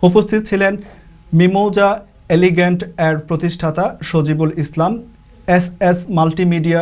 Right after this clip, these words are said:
সার্ভিসেসের শফিকুল আহমেদ, সুমন আহমেদ, নাবিলা ফুড ওয়ার্ল্ডের সুমন আহমদ, পরিনিলস ফ্যাশন এর পরিচালক সাখাওয়াত হোসেন, আবির রহমান সহ আরও অনেকে। এ সময়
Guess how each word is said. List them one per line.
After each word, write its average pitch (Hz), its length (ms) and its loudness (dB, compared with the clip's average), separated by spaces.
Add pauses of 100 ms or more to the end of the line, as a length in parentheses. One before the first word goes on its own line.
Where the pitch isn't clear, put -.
সার্ভিসেসের 160 680 -2
শফিকুল 156 440 -2
আহমেদ, 156 340 0 (440)
সুমন 180 400 2
আহমেদ, 160 360 -4 (440)
নাবিলা 175 360 2
ফুড 180 280 0 (180)
ওয়ার্ল্ডের 160 440 2
সুমন 160 360 -4 (120)
আহমদ, 151 280 -2 (840)
পরিনিলস 196 540 2 (340)
ফ্যাশন 175 340 2 (180)
এর 156 80 2 (120)
পরিচালক 165 460 0 (140)
সাখাওয়াত 156 420 -4
হোসেন, 180 300 0 (520)
আবির 170 400 2
রহমান 160 300 -2
সহ 156 260 -6 (260)
আরও 139 180 -2
অনেকে। 143 340 0 (340)
এ 147 80 -2
সময় 160 320 0